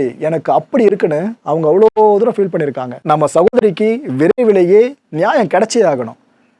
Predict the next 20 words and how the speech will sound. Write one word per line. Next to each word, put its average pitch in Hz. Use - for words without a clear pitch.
நம்ம 170
நாட்டு 240
பெண்கள் 208
எல்லாரும் 214
எதிர்பார்க்கறது 185
அதை 180
தான், 190
நான் 180
உட்பட 185
எல்லாரும் 190
அதை 180
தான் 185
எதிர்பார்க்குறோம்." 175
இது 165
போல 240
மனுஷத்தன்மையே 226
இல்லாத 208
செயல்கள் 185
தொடர்ந்துகிட்டு 185
இருக்கிறது 135